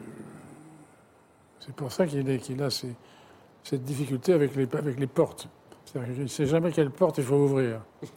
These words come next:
Il est dans un couloir, c'est chez lui, dans son immeuble, un très grand couloir,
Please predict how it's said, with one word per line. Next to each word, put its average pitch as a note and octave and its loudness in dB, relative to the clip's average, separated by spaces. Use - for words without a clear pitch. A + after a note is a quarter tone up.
Il D3 0
est D#3 8
dans D3+ 6
un C#3+ 4
couloir, D3+ 6
c'est A2+ -4
chez C3+ 2
lui, C3+ 4
dans B2+ 0
son C3 -4
immeuble, D3 2
un C3 0
très D3 -2
grand C3 -2
couloir, C#3 -2